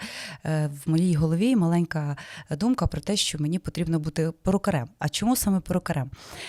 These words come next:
Е, моя тітка, е, тобто дружина мого, е, дядька, <laughs> е, була перукарем, в принципі, вона і до сих пір перукар. І я пам'ятаю той момент, коли я приходжу із мамою,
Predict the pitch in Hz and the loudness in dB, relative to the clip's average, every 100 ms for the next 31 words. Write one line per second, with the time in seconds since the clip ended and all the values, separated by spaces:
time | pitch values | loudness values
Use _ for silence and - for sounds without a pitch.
0 | - - - 160 160 208 233 165 - 202 | -14 -8 -2 2 4 4 2 0 -4 -6
1 | 262 _ _ _ 160 151 151 151 _ 151 | -6 _ _ _ -6 -4 -6 -8 _ -14
2 | - - 147 170 185 185 160 170 143 139 | -8 -6 -2 -2 2 2 2 2 0 -4
3 | - 135 135 117 - - 165 127 - - | -6 -8 -8 -10 -12 -8 -4 -4 0 2
4 | - - - - - - 247 208 175 165 | 2 0 -12 -8 -6 -4 -6 -6 -4 -4
5 | 160 208 196 165 165 202 302 240 - 165 | 0 2 2 2 2 2 2 2 -2 -2
6 | - 147 151 147 147 - 156 311 - 196 | -2 0 2 2 2 0 -2 -4 -2 -2
7 | 180 165 160 147 151 208 202 180 247 269 | 0 -2 -2 -2 -2 -2 0 0 2 2
8 | 208 185 175 196 262 - 170 170 - 165 | 2 2 0 2 0 -2 -2 -2 -2 -4
9 | 190 160 165 - - - 160 180 180 156 | -4 -4 -6 -8 -12 -6 0 2 2 2
10 | 151 143 | 0 -2